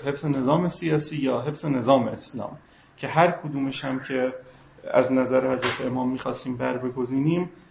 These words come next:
به این مبحث به نظر بنده تفاوتی ایجاد نمی‌کرد. آخرین مطلبم عرض کنم خدمتتون، اه، اشاره داشتیم که امام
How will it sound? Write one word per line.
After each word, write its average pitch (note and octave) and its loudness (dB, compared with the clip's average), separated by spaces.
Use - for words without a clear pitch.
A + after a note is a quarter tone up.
به C3 2
این C#3 2
مبحث D3 -2
به C#3 -4
نظر B2 0
بنده B2 -2
تفاوتی D3 -2
ایجاد D3+ 0
نمی‌کرد. F3 -2
آخرین G3+ 8
مطلبم F3+ 2
عرض E3+ -2
کنم D#3+ -2
خدمتتون، D#3+ -4
اه، C3+ 8
اشاره E3 4
داشتیم D#3 0
که C3+ -4
امام D#3 2